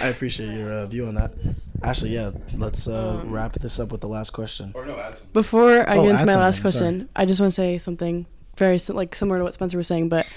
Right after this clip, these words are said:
Speaker 2: um, whenever I hear of someone transferring from Assumption, like, this happened literally this morning, but I always have said, "Assumption is very much what you make of it," as I think probably every college is,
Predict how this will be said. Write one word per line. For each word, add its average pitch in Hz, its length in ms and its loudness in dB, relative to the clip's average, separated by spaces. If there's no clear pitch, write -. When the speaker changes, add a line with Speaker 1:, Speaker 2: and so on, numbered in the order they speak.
Speaker 2:
um, 175 400 4
whenever 214 440 6
I 220 120 8
hear 202 300 8
of 180 140 4
someone 175 720 4
transferring 185 540 2
from 180 300 4
Assumption, 175 640 2
like, 175 120 0
this 185 120 2
happened 190 320 4
literally 185 200 6
this 180 160 2
morning, 170 240 4
but 170 100 4
I 170 60 6
always 180 380 6
have 185 120 2
said, 170 320 4
"Assumption 214 540 6
is 185 180 6
very 185 280 8
much 185 380 4
what 185 220 6
you 180 100 8
make 165 300 6
of 190 100 4
it," 262 300 6
as 190 160 6
I 196 140 10
think 190 300 6
probably 190 440 8
every 180 220 6
college 196 400 6
is, 202 320 8